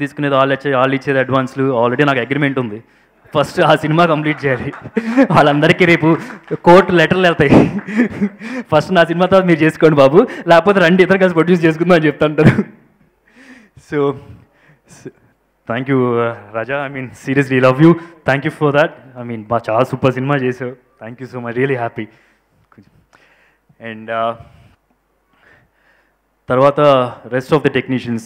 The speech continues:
సురేష్ గురించి చెప్పాలి. సురేష్ is the, uh, D O P of my film. చందమామ కథలు,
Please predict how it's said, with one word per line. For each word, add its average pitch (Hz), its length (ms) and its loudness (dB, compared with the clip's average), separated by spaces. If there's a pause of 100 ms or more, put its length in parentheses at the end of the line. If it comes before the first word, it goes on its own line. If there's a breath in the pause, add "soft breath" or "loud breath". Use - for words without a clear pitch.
(140)
సురేష్ 131 360 0
గురించి 123 200 -2
చెప్పాలి. 117 260 0
సురేష్ 127 320 -20
is - 80 -20 (120)
the, 123 100 -4 (320)
uh, 113 120 2 (100)
D 127 160 4
O 127 120 4
P 135 100 4 (100)
of 123 140 2 (160)
my 117 80 -10 (100)
film. 127 160 -6 (560 soft breath)
చందమామ 143 340 -4
కథలు, 143 380 2